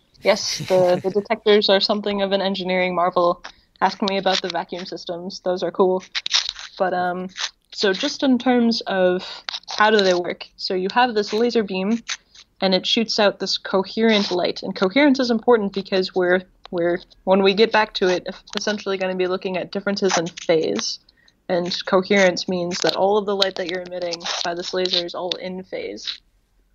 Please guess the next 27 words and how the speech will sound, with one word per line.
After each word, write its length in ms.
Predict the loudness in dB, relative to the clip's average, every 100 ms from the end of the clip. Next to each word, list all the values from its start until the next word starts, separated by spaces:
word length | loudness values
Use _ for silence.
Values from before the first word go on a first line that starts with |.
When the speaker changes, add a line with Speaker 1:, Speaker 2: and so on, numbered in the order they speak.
| _ -20 _ _ -10
Speaker 1:
So 140 | -6
you 120 | -6
start 260 | 0 4 4
out 120 | 4
with 120 | 2
this 180 | -2 -2
one 160 | 0 2
laser 240 | 0 0
beam, 420 | 2 2 2 2 2 2 2
and 120 | 0
then 120 | 2
you 100 | 0
split 400 | -4 -6 -2 0
it 140 | 2 0
with 140 | -2
a 60 | -2
beam 220 | -4 -4
splitter. 380 | 0 0 0 0
So 180 | 0 0
fifty 380 | 0 -2 -2
percent 380 | 0 2 4 4
of 100 | 2
it 160 | 0 -2
goes 280 | -2 -2 -2
down 340 | -2 -2 -6 -2
one 200 | 2 6
way, 380 | 6 6 2